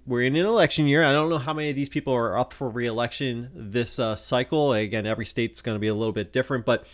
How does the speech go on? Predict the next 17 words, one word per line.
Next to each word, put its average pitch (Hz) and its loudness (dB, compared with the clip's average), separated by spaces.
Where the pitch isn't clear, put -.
I, 127 4
I'm 120 0
genuinely 131 2
intrigued 160 2
by 117 4
whether 127 2
or 120 0
not 120 -2
that 120 4
is 127 2
an 110 -2
issue 101 -6
here. 110 -2
But, 131 -2
you 139 -2
know, 123 2
again, 139 0